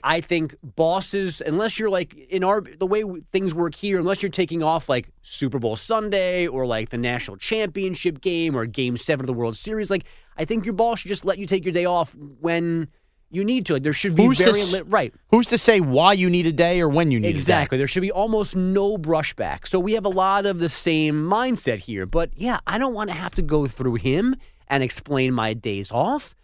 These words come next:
Speaker 1: and be somebody
Speaker 2: Well,
Speaker 1: actually counting them and, like, <laughs> come
Speaker 2: it's,
Speaker 1: on
Speaker 2: it's
Speaker 1: now.
Speaker 2: already started, and as we talked about on Trash Tuesday, and you fired back at me, this Fire Island arrest of mine.
Speaker 1: Right, right, yeah.
Speaker 2: So I have a court date on September thirteenth.
Speaker 1: Yes.
Speaker 2: And I gave to the current guy who was doing scheduling,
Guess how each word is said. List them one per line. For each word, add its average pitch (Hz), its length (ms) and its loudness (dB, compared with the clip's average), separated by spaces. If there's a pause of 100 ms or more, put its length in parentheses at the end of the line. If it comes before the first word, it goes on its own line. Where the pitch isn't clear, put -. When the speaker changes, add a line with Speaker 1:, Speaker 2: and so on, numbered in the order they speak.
(300)
Speaker 1:
and 117 220 -2
be 117 160 -4
somebody 160 300 2
Speaker 2:
Well, 120 80 4
Speaker 1:
actually 107 400 -6
counting 240 480 0
them 247 420 0
and, 135 220 -2
like, 135 260 -2
<laughs> - 300 -8
come 226 120 -6
Speaker 2:
it's, 339 160 4
Speaker 1:
on 339 100 0
Speaker 2:
it's 180 180 4
Speaker 1:
now. - 80 -2
Speaker 2:
already 190 320 4
started, 160 400 2
and 135 60 2
as 135 120 0
we 147 80 -2
talked 147 220 -2
about 135 80 2
on 123 80 0
Trash 127 320 -4
Tuesday, 160 460 2 (160)
and 135 300 2
you 151 220 2
fired 139 300 2
back 170 140 6
at - 40 -2
me, 147 80 2
this 113 220 -4
Fire 139 320 4
Island 131 320 4
arrest 123 360 2
of 117 120 -2
mine. 117 80 4
Speaker 1:
Right, 233 240 6
right, 220 260 4
yeah. 220 320 0 (100)
Speaker 2:
So 175 140 4
I 165 60 8
have 165 80 4
a - 40 -2
court - 360 -2
date 143 320 4
on 143 100 0
September 139 440 -4
thirteenth. 180 520 0
Speaker 1:
Yes. 104 520 -2
Speaker 2:
And 165 200 6
I 156 100 4
gave 156 280 2
to - 100 -8
the 143 80 0
current 214 360 2
guy 147 220 2
who 135 80 0
was 131 120 -2
doing 123 180 -2
scheduling, 107 640 -6